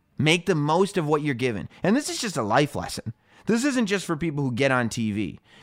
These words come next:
This is, this is a life lesson, right? Whatever you're given, whatever opportunity is,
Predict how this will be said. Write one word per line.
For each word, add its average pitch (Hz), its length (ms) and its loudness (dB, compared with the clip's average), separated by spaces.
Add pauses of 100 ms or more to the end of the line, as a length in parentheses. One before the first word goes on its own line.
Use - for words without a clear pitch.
(120)
This 208 240 -2
is, 202 300 0 (420)
this 196 280 -4
is 190 240 -4
a 143 320 0
life 131 640 0 (720)
lesson, 117 540 -2 (880)
right? 120 340 0 (560)
Whatever 143 340 2
you're 220 160 0
given, 139 440 0
whatever 143 320 -2
opportunity 156 640 -2
is, 107 280 -8